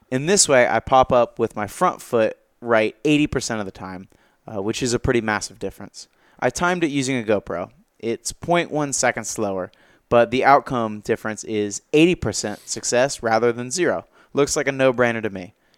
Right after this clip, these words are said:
But before I hardwire this new shortboard pop-up in my mind, wanted to check with you.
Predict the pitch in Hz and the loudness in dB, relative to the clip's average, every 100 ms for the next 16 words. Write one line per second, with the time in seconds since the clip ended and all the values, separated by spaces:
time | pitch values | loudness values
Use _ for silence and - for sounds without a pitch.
0 | _ - 165 165 - 214 208 165 170 156 | _ 4 6 6 4 6 6 8 8 8
1 | 127 120 113 110 127 117 - 127 113 123 | 8 8 6 2 -4 -8 0 0 2 0
2 | - 123 113 120 117 113 131 180 190 180 | 4 4 4 -2 -4 -6 0 0 0 -4
3 | 156 156 175 - 156 139 123 104 87 | -2 0 0 2 0 0 -4 -4 -4